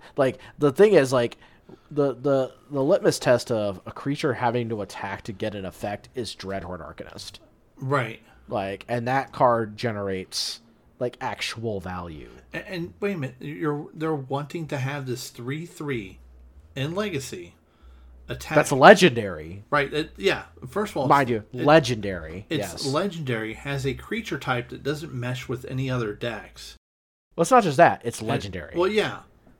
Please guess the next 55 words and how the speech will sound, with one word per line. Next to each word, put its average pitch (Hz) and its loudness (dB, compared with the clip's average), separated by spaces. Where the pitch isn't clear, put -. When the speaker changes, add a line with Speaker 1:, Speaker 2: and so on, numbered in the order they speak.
Speaker 1:
That's 143 2
the 175 2
biggest 151 4
downside 135 4
of 98 -6
this 95 -10
card 98 -2
in 104 -6
any 117 -2
other 101 -2
for-, 110 -8
any 131 -2
format 113 -2
that 104 -2
includes 101 -8
the 101 -12
card 90 -8
Karakas. - -12
Speaker 2:
Oh, 165 -2
oh, 139 2
yes. 131 -4
There, 131 0
there's 127 0
that. 120 -4
I 139 0
was 143 0
also 135 -4
thinking 127 -6
of, 110 -6
uh, 101 -6
Lightning 143 -2
Bolt. 95 -12
Like, 120 -2
don't 165 -4
get 151 2
Speaker 1:
That's 135 6
Speaker 2:
me 175 8
wrong. 107 4
Speaker 1:
fair. 156 8
It's 151 4
three 175 6
three, 95 -4
yeah. 135 2
Speaker 2:
Right. 95 -8
Like, 127 -4
Speaker 1:
Lightning 123 4
Speaker 2:
Lightning 123 0
Bolt's 123 4
Speaker 1:
Bolt, - -16
Speaker 2:
played 135 2
Speaker 1:
Swords 123 2
Speaker 2:
way 127 4
Speaker 1:
and 127 4
Speaker 2:
more 113 2
Speaker 1:
Plowshares. 107 -4